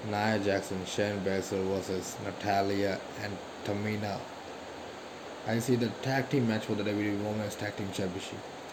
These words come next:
I see that this match was completely awesome, and finally Nia, Nia Jackson, Shayna Baszler winners. Kevin Owens versus Sami Zayn with Logan Paul.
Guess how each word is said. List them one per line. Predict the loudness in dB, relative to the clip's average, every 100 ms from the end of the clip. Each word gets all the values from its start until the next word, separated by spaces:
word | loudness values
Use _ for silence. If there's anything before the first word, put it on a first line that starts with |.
| 0
I | 2
see | 6 10 10 10
that | 10 8
this | 6 6 4 4
match | 2
was | 2 2
completely | 0 2 4 4
awesome, | 2 0 -2
and | -2 0
finally | 0 2 0
Nia, | 0 2 4 4 2 2
Nia | 2 4
Jackson, | 2 2 0 -2 -6
Shayna | -4 0 2 2 0 0
Baszler | 0 0 -6 -8 -10 -10 -4
winners. | 0 2 0 -8 -10 -10 -10 -10 -10 -10 -10 -10 -10 -10 -10 -10 -10 -10 -6
Kevin | 0 4 6 6
Owens | 4 2 -2 -8 -10 -10 -10 -10 -6
versus | 0 0 2 -2
Sami | 2 4 8 8
Zayn | 6 4 2 -4 -4 0
with | 0 -2 -10 2
Logan | 8 8 8 6 4 4
Paul. | 6 6 4